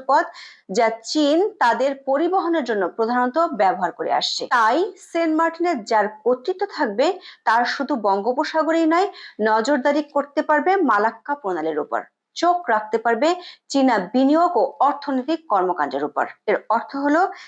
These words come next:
সেন্ট মার্টিনে বসেই চীনের পুরো বাণিজ্য ও সামরিক কার্যক্রম পর্যবেক্ষণ করা সম্ভব। মালাক্কা প্রণালীর কাছে মিয়ানমারের কোকো দ্বীপে চীনের একটি গুরুত্বপূর্ণ চেকপয়েন্ট আছে। এই পথ দিয়ে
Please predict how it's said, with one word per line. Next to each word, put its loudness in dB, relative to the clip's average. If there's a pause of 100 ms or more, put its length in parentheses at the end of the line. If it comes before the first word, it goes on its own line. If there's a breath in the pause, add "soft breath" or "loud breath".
সেন্ট 0
মার্টিনে 2
বসেই 0 (240 loud breath)
চীনের 4
পুরো 0
বাণিজ্য 0
ও 0
সামরিক -2
কার্যক্রম 0 (280 loud breath)
পর্যবেক্ষণ 0
করা 2
সম্ভব। -2 (220)
মালাক্কা 2
প্রণালীর 0
কাছে 2 (320 loud breath)
মিয়ানমারের 2 (100)
কোকো 2
দ্বীপে 2
চীনের 2
একটি 0
গুরুত্বপূর্ণ -2 (120)
চেকপয়েন্ট -2
আছে। -6 (380 loud breath)
এই 2
পথ 4
দিয়ে 0